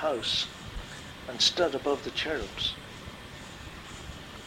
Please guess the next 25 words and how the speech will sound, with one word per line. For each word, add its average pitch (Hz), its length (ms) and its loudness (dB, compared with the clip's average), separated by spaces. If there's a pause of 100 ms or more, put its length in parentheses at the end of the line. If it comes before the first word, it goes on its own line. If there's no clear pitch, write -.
(380)
"The 120 80 0
cherubs 185 460 8
lifted 156 300 6
up 143 160 4
their 139 100 10
wings 147 420 8
and 143 140 2
rose 160 280 6
up 156 160 6
from 135 180 -2
the 151 160 6
earth 139 260 4
in 123 100 0
my 123 160 -2
sight. 143 440 6 (480)
When 170 160 10
they 175 120 12
went 151 240 8
out, 214 320 12
the 139 120 6
wheels 151 520 8
also 147 440 6
were 131 180 4
beside 127 500 4
them. - 100 -8